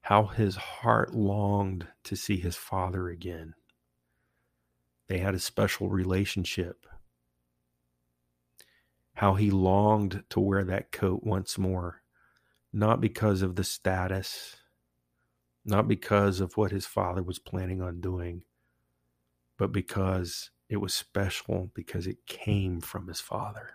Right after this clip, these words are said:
And no doubt he missed his full brother Benjamin. Now remember, Benjamin is his full-blooded brother,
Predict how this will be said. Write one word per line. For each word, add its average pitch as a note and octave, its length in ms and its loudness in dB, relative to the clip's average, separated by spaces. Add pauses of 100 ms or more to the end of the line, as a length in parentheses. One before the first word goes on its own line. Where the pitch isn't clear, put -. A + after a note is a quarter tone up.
(1600)
And F#2+ 140 2
no G#2+ 160 8
doubt G#2 500 4
he G2+ 120 6
missed G2 320 4
his F#2+ 160 2
full G2+ 340 2
brother F#2+ 480 4
Benjamin. F#2 580 2
Now F2+ 120 2
remember, G2 560 6
Benjamin G#2 540 6
is F#2 180 -2
his F#2 160 -4
full-blooded G#2+ 1000 4
brother, G#2+ 400 2